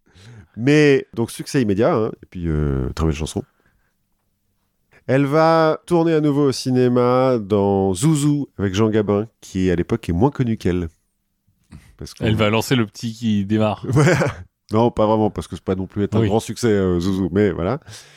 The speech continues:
Speaker 1: Et dans Princesse Tam Tam, autre, euh, long métrage dans lequel elle reprend plus ou moins son rôle, euh, qu'elle a à la scène, hein, on lui demande
Speaker 2: Bah,
Speaker 1: pas de
Speaker 2: Princesse Tam Tam, déjà le titre, ça a l'air fin, hein.
Speaker 1: Ouais, c'est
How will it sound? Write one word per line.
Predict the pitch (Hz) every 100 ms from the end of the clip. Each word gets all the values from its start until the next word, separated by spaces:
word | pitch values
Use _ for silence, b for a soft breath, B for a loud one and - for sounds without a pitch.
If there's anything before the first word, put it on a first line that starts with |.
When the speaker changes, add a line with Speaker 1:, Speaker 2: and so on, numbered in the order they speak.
| B B B B B _ _ _ 147
Speaker 1:
Et | 160 165 143
dans | 127 127
Princesse | - 190 175 170
Tam | - 120
Tam, | 107 127 190 - _ _ _ _ _
autre, | 107 117 - 95
euh, | 87
long | 85 90
métrage | 87 - 107 107 90 82 78
dans | 85
lequel | 82 85 110 104 87
elle | 80
reprend | 87 - 104 107
plus | 95 87
ou | 95
moins | 101 110 110
son | - 95
rôle, | 85 101 104
euh, | 82
qu'elle | 78 85
a | 85
à | 92
la | 113
scène, | 113 95
hein, | 85
on | 98 90
lui | 85
demande | 92 -
Speaker 2:
Bah, | 113 101
Speaker 1:
pas | 104
de |
Speaker 2:
Princesse | 90 113 135 123
Tam | 127 127
Tam, | 139 135
déjà | 131 123
le | 123 117
titre, | 135 123 123
ça | 117
a |
l'air | 110 -
fin, | 107 101 113
hein. | 135 _ _ _ -
Speaker 1:
Ouais, | 98 90 _
c'est | -